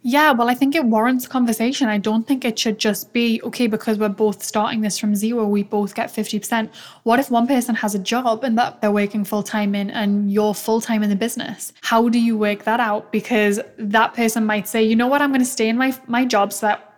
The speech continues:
I have that security, so you're gonna be the one that gets paid. And when it makes sense, I'll transition into the business." It wouldn't then be fair if the person working full-time got paid the exact same amount as someone who's only putting in a couple hours. And so you have to have these conversations.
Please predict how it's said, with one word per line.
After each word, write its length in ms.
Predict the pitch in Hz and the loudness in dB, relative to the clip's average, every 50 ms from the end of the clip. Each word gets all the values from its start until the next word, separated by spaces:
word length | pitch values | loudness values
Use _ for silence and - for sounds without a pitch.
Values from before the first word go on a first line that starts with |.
| - 202 | -2 0
I 100 | 214 226 | 2 2
have 180 | 226 254 240 | 2 0 0
that 200 | 247 247 233 240 | 0 -2 -2 -2
security, 540 | - - - - 233 220 208 202 196 - 240 | -6 -12 -6 -2 -2 0 0 0 -2 -2 -4
so 140 | 220 - 220 | -2 -2 0
you're 280 | 208 202 214 220 226 240 | 0 2 2 2 2 2
gonna 200 | 233 247 247 240 | 2 0 0 0
be 80 | 233 | 2
the 100 | 220 220 | 0 0
one 220 | 208 208 202 202 202 | 0 0 -2 -2 -2
that 120 | 202 190 | -4 -2
gets 220 | - 196 196 - | -4 -6 -6 -6
paid. 460 | - - - 202 202 226 269 294 - - - - - - - - | -10 -8 -4 -2 -2 0 0 -2 -4 -8 -14 -14 -14 -14 -10 -4
And 140 | - 233 220 | 0 0 2
when 100 | 214 214 | 2 0
it 80 | 220 - | 0 0
makes 300 | 220 208 196 202 - - | -2 -2 -2 -2 -2 0
sense, 260 | 294 277 254 226 - - - | 2 2 2 2 0 -2 -4
I'll 160 | 220 208 220 | -2 -2 0
transition 540 | 220 - - 220 208 196 202 202 - - 220 | -2 -2 -2 0 0 0 -2 -2 -4 -4 -6
into 180 | 240 220 - - | -6 -6 -6 -8
the 60 | 208 | -4
business." 500 | 202 214 214 - 254 139 - - - - - - - - - - - | -4 -4 -4 -4 -6 -6 -6 -8 -10 -16 -16 -20 -20 -20 -16 -8 -6
It 60 | 240 | -4
wouldn't 340 | 240 233 254 262 277 269 247 | 0 2 4 2 2 2 2
then 180 | 240 226 220 208 | 2 2 2 2
be 80 | 214 | 0
fair 300 | 190 - - 285 294 269 | -2 2 4 4 4 4
if 100 | 233 - | 2 0
the 80 | - - | -4 -4
person 300 | - 240 220 220 226 214 | -2 -2 0 0 0 0
working 320 | 214 208 208 - 214 202 | 0 0 -2 -2 -6 -4
full-time 520 | 190 - 311 330 320 - 262 226 220 214 208 | 0 2 2 2 2 0 0 0 0 0 0
got 160 | 220 - - | -2 -2 -2
paid 200 | - 220 214 202 | 0 -2 0 0
the 80 | 220 | 0
exact 400 | 208 196 196 226 220 240 - - | -2 -2 0 0 0 0 -2 -4
same 140 | - 233 214 | -4 -2 0
amount 200 | 208 208 208 214 | 0 0 -2 -4
as 100 | - 220 | -6 -8
someone 300 | - - 214 202 202 202 | -4 -2 -2 -2 -2 -2
who's 180 | 190 202 208 196 | -2 -2 -2 0
only 160 | 208 202 202 | 0 -2 -2
putting 280 | 196 - 208 208 202 202 | -2 -2 -4 -4 -2 -4
in 80 | 196 | -6
a 40 | 190 | -6
couple 280 | - - 226 220 233 - | -4 -6 -6 -4 -4 -8
hours. 500 | - - 208 - - - - - - - - - - - - - - - - | -6 -6 -6 -6 -8 -8 -10 -12 -14 -16 -18 -20 -20 -18 -16 -16 -14 -6 0
And 180 | 247 226 226 220 | 2 4 4 4
so 200 | - 233 226 220 | 4 4 4 4
you 100 | 214 202 | 2 0
have 420 | - - - - - 240 240 - - | -4 -8 -8 -6 -6 -6 -6 -6 -6
to 80 | 185 | -4
have 260 | 175 196 226 226 226 | 0 0 0 0 0
these 160 | - 226 208 - | 0 -4 -4 -2
conversations. 800 | - 214 208 208 196 220 226 277 285 - 240 - 220 226 226 | -2 -2 -2 -2 0 0 0 0 0 -2 -2 -4 -4 -4 -6